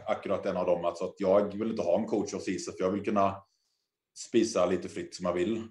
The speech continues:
Så jag tror, vad jag har upplevt i alla fall, att jag har haft klienter som är i det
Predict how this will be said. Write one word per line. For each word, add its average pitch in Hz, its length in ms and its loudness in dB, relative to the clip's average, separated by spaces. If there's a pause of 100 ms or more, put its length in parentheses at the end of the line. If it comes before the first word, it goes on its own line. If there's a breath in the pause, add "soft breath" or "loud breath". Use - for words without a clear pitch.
(680 loud breath)
Så - 140 -4 (160)
jag 104 160 4
tror, 104 480 2
vad 107 160 4
jag 117 60 8
har 131 140 8
upplevt 104 300 0
i 104 40 -2
alla 95 120 0
fall, 95 200 0
att 92 200 -4 (720)
jag 95 120 -2
har 90 60 0
haft - 120 -10
klienter 90 460 -4
som 90 460 -4
är 87 420 -2
i 90 40 -6
det 87 200 0